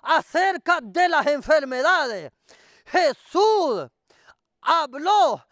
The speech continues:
aleluya, en este momento los discípulos, dice la palabra, andan sobre el mar. Bendito Dios.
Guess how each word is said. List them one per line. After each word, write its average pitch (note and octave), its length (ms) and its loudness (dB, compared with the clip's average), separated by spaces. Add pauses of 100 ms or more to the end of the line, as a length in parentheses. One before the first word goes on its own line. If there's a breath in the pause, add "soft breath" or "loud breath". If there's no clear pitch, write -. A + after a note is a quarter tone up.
(240 soft breath)
aleluya, E4 880 -2
en D4 100 -6
este F#4 460 -4
momento D4+ 840 -4 (260 soft breath)
los E4 340 2
discípulos, D#4 920 -2
dice F4+ 360 -4
la E4 140 -4
palabra, D#4 800 -4 (680 soft breath)
andan D#4+ 600 -2
sobre D4+ 360 0
el B3+ 100 -8
mar. C#4 480 -4 (440)
Bendito D#4+ 800 -4
Dios. D#4 440 -2